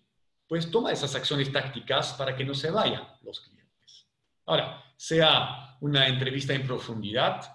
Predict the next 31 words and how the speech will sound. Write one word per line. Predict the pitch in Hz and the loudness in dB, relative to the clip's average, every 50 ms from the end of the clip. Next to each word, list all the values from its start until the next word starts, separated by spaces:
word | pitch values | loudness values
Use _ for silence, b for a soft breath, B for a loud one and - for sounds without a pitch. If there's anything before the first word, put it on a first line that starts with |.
| - _ _ _ _ _ | -20 _ _ _ _ _
sea | - - - 139 135 135 135 135 131 120 110 - - - - - - - | -10 -6 -4 -2 0 2 4 4 4 4 2 0 -4 -8 -12 -16 -10 -6
una | 135 131 131 | -2 0 2
observación | 123 - - - 131 117 120 117 - - 147 131 123 | 2 2 2 0 0 0 -2 -2 -2 -2 -2 -2 0
en | 127 | 0
el | 117 110 - | -2 -2 -2
campo, | 127 156 165 180 175 170 208 208 208 208 - | -2 0 0 0 0 2 2 2 2 0 0
hay | 175 190 196 202 - - - - | 0 0 0 -2 -4 -8 -12 -16
varias | - 110 165 180 190 190 185 175 170 170 - - - - - _ _ _ _ _ _ | -6 0 2 2 4 4 4 2 2 0 -4 -8 -12 -16 -20 _ _ _ _ _ _
técnicas | 175 175 170 123 123 113 123 170 190 226 220 - - - | -2 -2 -2 -4 -6 -4 2 4 4 4 4 2 0 -2
y | 147 143 | -2 0
eso | 147 - 170 | 0 2 0
depende | 147 143 143 147 156 156 160 170 185 202 196 - - - - - _ _ | 0 2 2 2 2 2 2 2 2 2 0 -2 -6 -12 -18 -20 _ _
del | _ 127 117 127 143 151 151 156 151 143 | _ -6 0 2 4 4 2 0 -4 -4
perfil | 131 131 127 123 - 151 156 156 | -4 -4 -4 -4 -6 -6 -4 -2
de | 151 | 0
la | 131 117 - | 0 0 -2
persona | - 95 95 - - 156 147 147 156 170 165 165 - - - - _ | -4 -6 -8 -6 -4 -4 -2 0 0 0 0 -2 -6 -12 -18 -20 _
y | - 123 | -8 -6
del | 123 123 | -6 -4
tipo | 127 139 143 135 131 | -4 -6 -4 -2 -2
de | 120 113 | -2 -2
problema. | - 107 98 - - - _ _ _ | -2 -6 -10 -10 -14 -20 _ _ _
Pero | - 147 139 | -6 -4 -2
definitivamente | 139 135 139 147 143 175 190 214 240 226 - 226 | -2 -2 -2 -2 0 2 2 2 0 0 0 2
vamos | - - 151 165 170 165 156 | 2 2 2 2 2 0 0
a | |
buscar | 127 131 135 131 - 180 151 123 | 0 -2 -4 -2 0 2 2 2
al | 127 131 127 | 2 0 -2
usuario | 131 127 135 147 131 120 110 | -2 0 0 2 2 0 0
dónde | 120 135 151 160 156 156 | -2 -2 0 2 2 2
está | 151 - - - 196 226 294 - b | 0 0 -2 0 0 0 0 -4 b